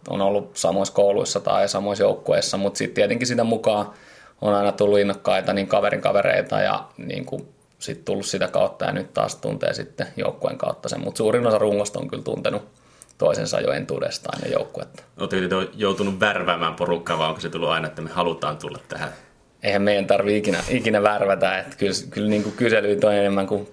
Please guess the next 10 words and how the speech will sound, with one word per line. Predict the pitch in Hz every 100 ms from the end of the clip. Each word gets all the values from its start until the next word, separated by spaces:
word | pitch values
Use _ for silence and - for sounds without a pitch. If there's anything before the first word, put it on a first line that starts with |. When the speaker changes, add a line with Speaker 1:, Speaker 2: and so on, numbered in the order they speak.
| -
Speaker 1:
pystyy | 101 101 104
joukkueeseen | 101 98 - 98 98 95
ottaa | 95 - -
porukkaa. | 98 98 - - - - -
Speaker 2:
Mitä | 98 98
liikaa | 87 87 90
te | 90 - - _
pelaatte | 90 82 - -
Kallio | - 76 73 73
Gladiatorsissa? | 76 73 - - - - -